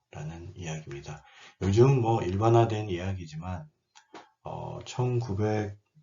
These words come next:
년에 태어난 투자자로서는 사실은, 어,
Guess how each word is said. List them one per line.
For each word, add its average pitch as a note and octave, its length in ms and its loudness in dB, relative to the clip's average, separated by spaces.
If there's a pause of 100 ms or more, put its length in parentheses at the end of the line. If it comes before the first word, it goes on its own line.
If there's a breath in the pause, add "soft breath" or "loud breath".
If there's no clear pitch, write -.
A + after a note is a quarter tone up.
(340)
년에 A2 580 4 (240)
태어난 A#2+ 600 2 (500 soft breath)
투자자로서는 E2+ 1040 -2
사실은, F2+ 580 -8 (520 soft breath)
어, D#2 920 -8